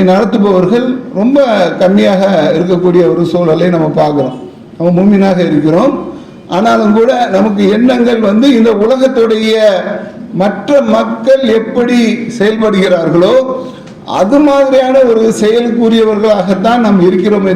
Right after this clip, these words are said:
தவிர, மறுமைக்கான ஒரு நன்மையை பெறக்கூடிய மக்களாக மிக குறையானவர்கள் தான் அந்த சிந்தனையோடு கடக்கிறார்கள் என்பதைத்தான் நாம் பார்க்க முடிகிறது. அதுக்கு நாம, நாமே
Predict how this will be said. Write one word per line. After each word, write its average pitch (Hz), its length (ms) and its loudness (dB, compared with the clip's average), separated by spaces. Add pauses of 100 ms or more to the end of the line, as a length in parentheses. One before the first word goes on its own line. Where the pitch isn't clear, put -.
தவிர, 175 220 0 (920)
மறுமைக்கான 262 720 2 (180)
ஒரு 214 180 2 (420)
நன்மையை 240 560 2
பெறக்கூடிய 202 640 0 (160)
மக்களாக 180 720 0 (160)
மிக 226 260 2 (120)
குறையானவர்கள் 220 840 0
தான் 269 180 0
அந்த 208 260 0
சிந்தனையோடு 208 600 2 (600)
கடக்கிறார்கள் 190 720 0 (200)
என்பதைத்தான் 175 640 0 (580)
நாம் 214 260 -2
பார்க்க 202 280 -2
முடிகிறது. 170 600 2
அதுக்கு 196 320 -2
நாம, 190 280 2
நாமே 233 400 0